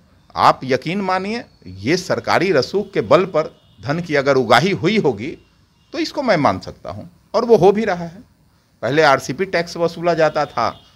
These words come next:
अब हो सके ललन सिंह जी टैक्स वसूल रहे होंगे, उपेंद्र कुशवाहा जी वसूल रहे होंगे। यह अप्रत्याशित वृद्धि तो ऐसे ही हो सकता है, स्वाभाविक नहीं है, ऐसा होना स्वाभाविक नहीं है, इसलिए कि जनता का विश्वास इन पर पूरी तरह जो है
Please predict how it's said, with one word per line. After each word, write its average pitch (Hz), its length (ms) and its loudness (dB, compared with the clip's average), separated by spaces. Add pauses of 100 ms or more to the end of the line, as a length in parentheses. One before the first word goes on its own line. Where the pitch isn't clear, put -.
(260)
अब 87 120 -8
हो 151 120 2
सके 170 280 -2
ललन 120 320 0
सिंह 180 200 -6
जी 185 100 -4
टैक्स 160 300 -6
वसूल 160 280 -8
रहे 147 120 -10
होंगे, 123 300 -12 (520)
उपेंद्र 135 360 2
कुशवाहा 196 380 4
जी 208 120 2
वसूल 202 340 -4
रहे 190 140 0
होंगे। 160 320 -4 (1080)
यह 180 100 -4
अप्रत्याशित 190 480 -8
वृद्धि 214 300 -8
तो 208 180 -10
ऐसे 196 200 -6
ही 214 60 -8
हो 202 120 -6
सकता - 340 -12
है, 120 100 -16 (460)
स्वाभाविक 180 680 4
नहीं 170 180 -4
है, 69 180 -14 (760)
ऐसा 113 280 0
होना 147 320 0 (200)
स्वाभाविक 117 540 -4
नहीं 143 220 0
है, 185 180 -4
इसलिए 170 400 -2 (380)
कि 117 100 -8
जनता 165 420 0
का 131 140 -6
विश्वास 120 500 -6
इन 113 100 -10
पर 151 300 -10
पूरी 110 180 -10
तरह 110 220 -8
जो 95 140 -12
है 117 140 -10